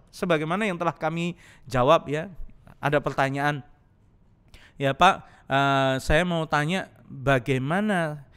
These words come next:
ketika kita menghadapi orang yang baik, selalu menolong orang lain,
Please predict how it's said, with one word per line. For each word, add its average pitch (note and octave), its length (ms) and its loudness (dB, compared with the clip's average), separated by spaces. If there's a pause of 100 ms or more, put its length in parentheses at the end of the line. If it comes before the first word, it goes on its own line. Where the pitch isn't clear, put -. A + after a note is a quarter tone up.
(180)
ketika E3 400 -2
kita E3+ 320 -2
menghadapi C3+ 800 -2 (720)
orang E3 400 2
yang C3 320 -2
baik, B2 400 2
selalu D#3+ 400 0
menolong D#3+ 560 0
orang D3+ 320 0
lain, D3+ 320 4